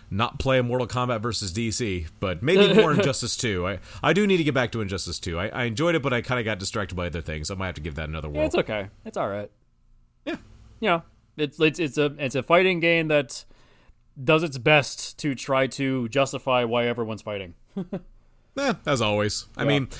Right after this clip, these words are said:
Speaker 1: it's, it's trickier when you have something that doesn't start that way. Like, when you have D C characters, you have to think of a storyline for that. But, you know, Mortal Kombat, where it's basically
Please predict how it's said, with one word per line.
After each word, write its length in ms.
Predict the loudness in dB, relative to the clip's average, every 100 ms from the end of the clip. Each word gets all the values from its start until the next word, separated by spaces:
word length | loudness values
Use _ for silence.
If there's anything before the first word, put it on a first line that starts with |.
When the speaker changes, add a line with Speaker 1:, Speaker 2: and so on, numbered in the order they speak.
| -10 0
Speaker 1:
it's, 180 | 2 2
it's 220 | 0 0
trickier 420 | 0 0 2 2
when 100 | 4
you 120 | 4
have 200 | 4 4
something 420 | 2 0 -2 -2
that 480 | -2 -2 -4 -10 -4
doesn't 300 | -2 -2 0
start 440 | -2 -2 -2 -2 0
that 180 | -2 0
way. 220 | 0 0
Like, 180 | -2 -2
when 120 | -2
you 60 |
have 100 | -2
D 100 | -2
C 140 | -4 -2
characters, 640 | -2 -2 -2 -2 -2 -4 -10 -20 -20 -20 -6
you 100 | -4
have 100 | -2
to 180 | 0 -2 -2
think 180 | -4 -2
of 60 |
a 20 | -2
storyline 580 | 0 0 0 -2 -4 -6
for 260 | -4 -4
that. 240 | -4 -6 -6
But, 140 | -8 -10
you 100 | -8
know, 140 | -6
Mortal 240 | -6 -6 -6
Kombat, 480 | -4 -2 -2 -4 -4
where 400 | -4 -2 -2 -4
it's 400 | -6 -8 -8 -12 -20 -20 -20 -20 -20 -10 -4
basically 400 | -2 -4 -6